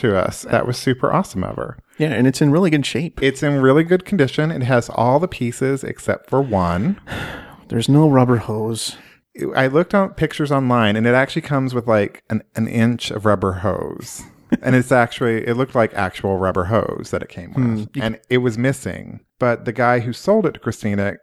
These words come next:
Speaker 1: gave her a little blue plastic fire truck
Speaker 2: Oh, it's out.
Speaker 1: instead.
Speaker 2: <laughs> That's why this is in here?
Speaker 1: Yeah.
Speaker 2: Well, fire trucks have hoses on them.
Speaker 1: They do. And we'll, we'll, we'll get to this in the rules.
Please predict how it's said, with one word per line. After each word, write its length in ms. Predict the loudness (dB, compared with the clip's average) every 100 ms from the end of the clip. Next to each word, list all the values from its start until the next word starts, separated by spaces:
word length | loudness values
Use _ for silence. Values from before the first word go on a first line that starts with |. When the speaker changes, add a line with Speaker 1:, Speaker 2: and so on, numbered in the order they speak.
| -8
Speaker 1:
gave 240 | -2 0 2
her 340 | 2 2 0 0
a 160 | -2
little 360 | -2 0 2 2
blue 400 | 2 4 6 4
plastic 520 | 2 0 0 -2 -6
fire 300 | -2 0 0
truck 180 | 0 2
Speaker 2:
Oh, 40 | 4
it's 120 | 4
out. 180 | 0 0
Speaker 1:
instead. 360 | -2 -2 -4
Speaker 2:
<laughs> 80 | -2
That's 220 | -2 2
why 120 | 2
this 200 | 2 0
is 120 | -2 -4
in 140 | -2
here? 220 | -2 -2
Speaker 1:
Yeah. 320 | 0 0 0 -2 -18 -4
Speaker 2:
Well, 120 | -2
fire 260 | -2 -2 -4
trucks 300 | 0 -2 2
have 260 | 2 0 -4
hoses 420 | -4 0 0 0
on 160 | -2 -4
them. 300 | -4 -4 -6 -8
Speaker 1:
They 160 | -4 -4
do. 300 | -4 -8 -14 _ -16 -16 -20 _ _
And 220 | -2 0
we'll, 80 | 0
we'll, 260 | 0 2 4
we'll 160 | 2
get 180 | 4 2
to 80 | 2
this 200 | 0 0
in 60 | 0
the 100 | 0
rules. 760 | 0 2 6 6 6 2 -2